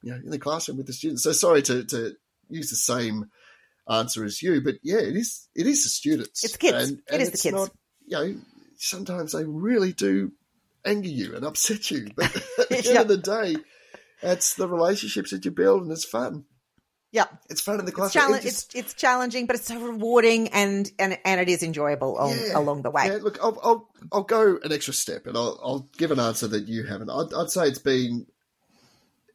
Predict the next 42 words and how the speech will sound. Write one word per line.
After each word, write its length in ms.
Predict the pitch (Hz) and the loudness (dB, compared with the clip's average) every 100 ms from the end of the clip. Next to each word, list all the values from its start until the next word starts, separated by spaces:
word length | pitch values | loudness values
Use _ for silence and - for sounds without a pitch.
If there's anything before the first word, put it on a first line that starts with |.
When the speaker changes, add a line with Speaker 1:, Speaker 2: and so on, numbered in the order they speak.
| _ | _
Speaker 1:
equally 480 | 135 180 - 180 151 | -8 -6 -2 2 2
balanced 640 | 139 123 120 107 - - - | 4 2 4 2 0 -2 -4
of, 380 | 101 98 104 - - | -6 -6 -6 -12 -10
uh, 400 | 92 90 90 85 | -6 -6 -6 -8
you 140 | 113 95 | -10 -10
know, 100 | 98 113 - _ _ _ | -10 -14 -16 _ _ _
ticking 280 | - 214 208 | -4 -2 0
boxes, 340 | 147 143 - 123 | 2 2 0 -4
but 140 | 123 | 0
also 320 | 123 131 127 | 0 2 2
the 140 | 117 113 | 2 0
ability 380 | 107 110 107 95 | -2 -4 -6 -6
to 60 | |
be 100 | 92 | -10
creative 640 | 92 - 85 95 - - _ _ _ _ _ _ _ | -8 -6 -6 -8 -12 -18 _ _ _ _ _ _ _
in 100 | 87 | -8
how 180 | 98 101 | -2 2
you 360 | 95 92 90 95 _ | 2 2 -2 -6 _
demonstrate 480 | 95 90 92 98 92 | -2 -2 0 0 -2
and 160 | 92 - | -6 -10
do 140 | 90 | -8
things. 500 | - - - - - - _ - | -10 -14 -18 -16 -16 -16 _ -2
I 100 | 117 | 4
Speaker 2:
Yeah, 120 | 165 | 6
Speaker 1:
really 100 | 160 | 6
like 220 | 127 165 | 4 0
Speaker 2:
nice. 120 | 135 95 | 0 -2
Speaker 1:
that 60 | |
idea. 360 | 98 - 95 98 | -2 -4 -6 -6
Like, 200 | 107 107 | -8 -4
I, 180 | 117 117 | -2 -2
I'm 340 | 120 117 113 113 | -2 -4 -4 -10
lucky 320 | - 113 - 117 | -6 -6 -4 -4
I 60 | |
work 220 | 101 101 | -4 -6
at 60 | 98 | -6
a 40 | |
school 300 | 95 - 107 | -6 -4 -4
where 120 | 101 101 | -2 -2
I'm 120 | 98 | -4
given 220 | 120 107 | -6 -8
a 40 | 101 | -8